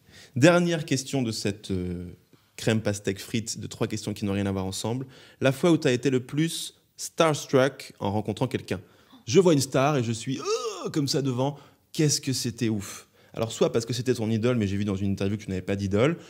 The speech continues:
ou soit parce qu'effectivement, quelqu'un qui dégageait quelque chose auquel tu te serais pas attendu.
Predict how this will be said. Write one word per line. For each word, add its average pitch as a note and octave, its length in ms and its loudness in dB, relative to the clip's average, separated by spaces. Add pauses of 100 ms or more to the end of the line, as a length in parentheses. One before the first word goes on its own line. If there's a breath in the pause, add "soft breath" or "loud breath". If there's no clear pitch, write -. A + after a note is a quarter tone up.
(180 loud breath)
ou B2 100 2
soit D#3+ 260 4
parce A2+ 160 2
qu'effectivement, A#2 460 -2
quelqu'un C3 260 -2
qui - 140 -6
dégageait G#2 340 2
quelque G#2 260 -6
chose C#3+ 400 -4
auquel G#2 380 -6
tu - 100 -16
te F#2+ 100 -10
serais - 160 -12
pas G#2+ 160 -6
attendu. F#2 440 -6